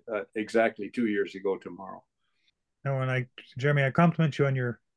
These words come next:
Speaker 2: piece today on Canadian foreign policy as you take us back to our roots with Saint Laurent and Pearson, and <laughs> when we, we, we played actively for both reasons of self-interest,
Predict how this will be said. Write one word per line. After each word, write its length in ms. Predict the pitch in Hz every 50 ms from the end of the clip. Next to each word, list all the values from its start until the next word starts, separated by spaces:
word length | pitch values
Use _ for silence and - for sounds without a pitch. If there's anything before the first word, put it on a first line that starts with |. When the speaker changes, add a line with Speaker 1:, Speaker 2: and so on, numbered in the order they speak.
| _ _ _ _
Speaker 2:
piece 240 | - - 147 - -
today 320 | - 135 123 139 139 139
on 160 | 131 127 120
Canadian 360 | 113 - 147 139 135 127 120
foreign 280 | 110 - 139 135 131 127
policy 640 | - 135 139 143 139 131 117 - _ - - 120 110
as 140 | 113 107 -
you 180 | 123 117 107 - _ _ _ _ _ _ _ _
take 180 | - 151 143 135
us 100 | 131 -
back 320 | - - 139 135 131 -
to 120 | - - 127
our 120 | 123 120
roots 360 | 120 123 139 143 123 - -
with 120 | - 113 95
Saint 220 | - - 135 135
Laurent 300 | 135 127 127 131 131 123
and 100 | 120 110
Pearson, 640 | - - 135 131 120 - - 120 113 113 113 110 - _ _ _ _ _ _ _ _ _ _ -
and 180 | 123 120 123 120 -
<laughs> 160 | 143 131 -
when 180 | 151 143 131 139
we, 200 | 143 131 123 - - _ _ _ _ _ _ _ -
we, 100 | 139 131 131 131
we 140 | 131 127 123
played 460 | - - - 170 160 160 156 151 143
actively 680 | 143 151 160 156 160 - 131 117 113 117 120 127 127 - _ _ _ _ _ _ _ _ _ _ _ -
for 360 | 135 135 131 131 127 113 - _ _ _ _ _ _ _ _ _ _ -
both 220 | 143 139 131 - - _ -
reasons 380 | - 156 156 139 - 135 120 120
of 120 | 131 113
self-interest, 680 | - - 143 139 123 - 143 143 131 - 143 135 - -